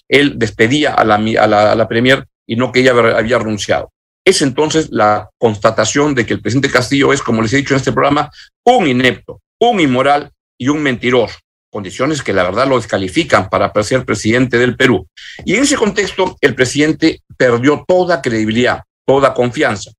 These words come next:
incluso en sectores de izquierda que comienzan a tomar alguna distancia de él. Sectores que hasta hace poco, este, escribían sus columnitas y salían a declarar,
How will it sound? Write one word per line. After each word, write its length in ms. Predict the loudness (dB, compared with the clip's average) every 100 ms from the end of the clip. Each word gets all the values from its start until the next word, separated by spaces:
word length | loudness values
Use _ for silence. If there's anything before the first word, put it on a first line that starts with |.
| _ _
incluso 480 | -4 -2 -2 -2 -2
en 80 | -4
sectores 400 | -6 -2 0 0
de 60 |
izquierda 340 | -4 -4 0 0
que 80 | 0
comienzan 420 | -2 -2 0 -2
a 120 | 0
tomar 340 | 2 2 2 -2 -18 -2
alguna 480 | 0 2 2 2 0
distancia 560 | -2 -2 -2 0 2
de 80 | 2
él. 160 | 0 -8 _
Sectores 300 | -10 -2 0
que 80 | 0
hasta 120 | -2
hace 120 | -2 0
poco, 420 | 0 0 0 0
este, 200 | 0 -4
escribían 340 | -2 0 0
sus 160 | -4 -2
columnitas 760 | 0 2 2 4 2 0 -4 -2
y 40 |
salían 300 | 0 2 4
a 60 | 2
declarar, 520 | 2 0 2 0